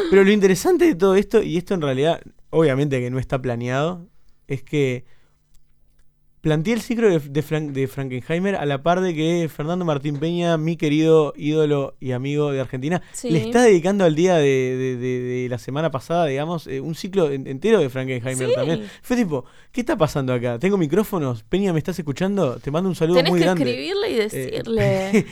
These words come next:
Speaker 1: <laughs> pero lo gracioso es que, obviamente, de
Speaker 2: "Dejá
Speaker 1: las
Speaker 2: de
Speaker 1: muchas
Speaker 2: copiarme".
Speaker 1: películas,
Speaker 2: Claro.
Speaker 1: de las mu-, él, él las pasa en fílmico, es, él, él,
Speaker 2: <laughs>
Speaker 1: él, él, él tiene el, el, el dote de ser coleccionista. Este, pero lo, lo interesante es que, obviamente, en varias películas coincidimos,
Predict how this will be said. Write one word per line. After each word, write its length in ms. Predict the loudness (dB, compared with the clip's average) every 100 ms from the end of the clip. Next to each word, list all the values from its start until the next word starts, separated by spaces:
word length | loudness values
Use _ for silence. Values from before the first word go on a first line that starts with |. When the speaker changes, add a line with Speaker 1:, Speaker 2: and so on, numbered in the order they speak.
| -16
Speaker 1:
<laughs> 140 | -4
pero 320 | 4 8 8 8
lo 80 | 6
gracioso 260 | 4 2
es 60 | 2
que, 100 | 4
obviamente, 580 | 6 6 4 4 4 4
de 120 | 0
Speaker 2:
"Dejá 140 | 0
Speaker 1:
las 120 | -2 -2
Speaker 2:
de 60 |
Speaker 1:
muchas 200 | 0 0
Speaker 2:
copiarme". 360 | 0 0 2 2 0
Speaker 1:
películas, 300 | -2 -8 -16 _ -20
Speaker 2:
Claro. 280 | -14 -10 -4
Speaker 1:
de 100 | 0
las 160 | 2 2
mu-, 160 | 0 0
él, 160 | 0 2
él 140 | 0
las 120 | 0 0
pasa 220 | -2 -2
en 80 | -4
fílmico, 540 | -4 -2 -2 2 0
es, 180 | 0 -4
él, 200 | -6 -2
él, 180 | -2 -2
Speaker 2:
<laughs> 380 | -4 -6 -6
Speaker 1:
él, 100 | -4
él, 240 | -2 -2 -4
él 120 | -2
tiene 180 | 0 2
el, 180 | 0 0
el, 300 | -4 -4 -8 -20 -20 _ _ _ -2
el 420 | -2 0 -4 -8 -2
dote 240 | 0 2
de 160 | 2 2
ser 220 | 0 -2
coleccionista. 680 | 0 0 -2 -6 -6 -10 -10
Este, 640 | -4 -4 -4 -4 -4 -4 -8 -16 -20 -20 -20 -6
pero 140 | 0 2
lo, 80 |
lo 220 | 2 2 0
interesante 560 | 0 -2 -4 -6 -4
es 80 | -6
que, 600 | -2 -2 0 -2 -2 0
obviamente, 640 | 2 2 2 0 -2 -4 -2
en 200 | -4 0
varias 260 | 0 0
películas 480 | -2 -6 -2 -2 -2
coincidimos, 640 | -6 -10 -6 -4 -2 -2